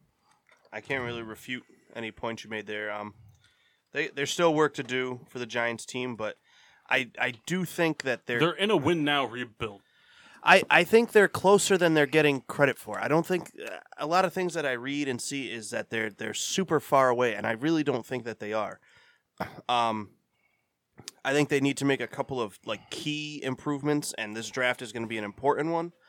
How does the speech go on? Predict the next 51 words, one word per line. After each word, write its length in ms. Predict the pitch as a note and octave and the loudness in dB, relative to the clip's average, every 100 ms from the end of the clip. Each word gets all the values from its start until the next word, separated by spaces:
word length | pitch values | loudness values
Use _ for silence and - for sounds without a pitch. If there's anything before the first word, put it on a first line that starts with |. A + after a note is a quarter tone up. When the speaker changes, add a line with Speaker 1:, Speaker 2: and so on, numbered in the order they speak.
| _ _ _ _ _ _ _ | _ _ _ _ _ _ _
Speaker 1:
Um, 480 | A#2 A2 G#2 G2 F#2+ - _ _ _ | 0 0 0 -4 -12 -20 _ _ _
but 140 | C3 A#2 | -4 0
I, 200 | B2+ B2+ | -2 0
I 80 | C3 | -2
do 240 | B2+ E3+ | 0 0
think 220 | D3+ D#3+ | 2 0
that 140 | C#3 A#2+ | 0 -2
this 160 | B2+ | -4
is 100 | A#2+ | -6
a 60 | A2 | -8
team 220 | - B2 | -2 -2
that 140 | G#2+ - | -2 -4
can 160 | A2 | -10
compete 480 | G2 A2 - C3 A#2 - _ - | -8 -10 -6 -6 -8 -12 _ -4
Speaker 2:
The 60 | D3+ | 2
reason 120 | D#3+ | 2
Speaker 1:
next 80 | G#3+ | 2
Speaker 2:
I 20 | F#3 | 2
think, 140 | F3+ | 0
Speaker 1:
season. 140 | F2 D#2+ | -2 -6
Speaker 2:
the 60 | D3 | -4
reason 220 | F3 F#3+ | -2 -2
I 40 | |
think 160 | E3+ E3 | -2 -4
you 60 | |
guys 220 | D3+ D3 C3 | -4 -2 -4
are 80 | |
farther 360 | B2+ C3+ C3+ B2+ | -2 0 0 0
away 220 | B2 A#2+ | -2 -2
than, 340 | A2+ A2+ A2+ B2 - - _ _ _ C#3 C3 | -4 -8 -10 -12 -20 -20 _ _ _ -20 -18
like, 280 | - B2 - | -14 -14 -6
Giants 440 | - A#2+ C3 D3+ - | -2 0 0 -2 -6
fans 380 | D#3+ D#3 D#3 - - - | -6 -6 -8 -12 -18 -8
think 320 | E3+ E3+ E3 - | -4 -4 -8 -12
is 120 | A#2 | -12
because 420 | A#2+ B2+ A#2+ G#2+ _ _ _ _ - | -10 -6 -6 -8 _ _ _ _ -12
you 140 | B2 B2+ | -6 0
guys 240 | D3 B2+ | 0 0
are 40 | |
going 220 | B2+ C3 A#2+ | -2 -4 -4
to 120 | B2 | -6
address 420 | A2+ A2 A#2+ A#2 | -6 -2 -2 -2
your 100 | C3 | -6
issues 380 | B2 B2 A#2+ A2+ | -6 -8 -10 -12
through 100 | B2 | -12
the 80 | A2 | -12
draft 400 | G#2+ A2 A2+ A2+ | -8 -4 -4 -6
and 80 | A2 | -12
not 180 | A2+ - | -12 -12
free 160 | A2 G#2+ | -14 -10
agency, 440 | A#2 D3+ F#3+ | -8 -6 -8